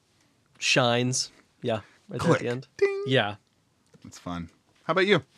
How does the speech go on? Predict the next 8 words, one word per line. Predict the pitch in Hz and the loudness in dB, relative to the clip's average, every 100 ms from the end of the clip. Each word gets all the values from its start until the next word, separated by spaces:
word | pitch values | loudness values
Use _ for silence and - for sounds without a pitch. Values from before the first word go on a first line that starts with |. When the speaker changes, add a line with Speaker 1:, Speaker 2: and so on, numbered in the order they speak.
| - | -8
Speaker 2:
You, | 143 123 | -2 -2
what, | 135 143 143 | -2 -4 -4
what's | 139 - | -4 -4
your | 131 | -4
tagline? | - 156 139 101 - _ _ _ _ _ _ _ | -2 -2 -2 -4 -8 _ _ _ _ _ _ _
Speaker 1:
Not | 131 202 | 4 4
just | 208 190 | 4 2
locked, | 165 180 123 - - | 4 6 6 0 -14